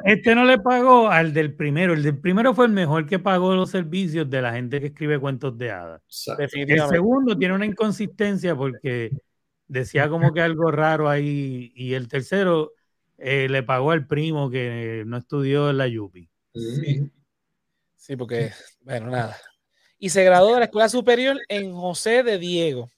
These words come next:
Speaker 3: Escuela Superior en José de Diego. Definitivamente esta
Speaker 1: Sí, no.
Speaker 3: persona no,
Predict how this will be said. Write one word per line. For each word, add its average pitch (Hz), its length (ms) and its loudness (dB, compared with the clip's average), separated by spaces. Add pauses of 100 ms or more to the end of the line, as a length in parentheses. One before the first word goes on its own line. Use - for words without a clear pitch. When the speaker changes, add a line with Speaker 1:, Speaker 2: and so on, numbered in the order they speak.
(200)
Speaker 3:
Escuela 170 240 -2
Superior 233 340 -2
en 196 120 -4
José 165 280 -4
de 196 100 2
Diego. 160 220 -2
Definitivamente 160 840 -4 (160)
esta 151 180 -4
Speaker 1:
Sí, 156 40 0
no. 165 60 2
Speaker 3:
persona 151 300 2
no, 147 100 -2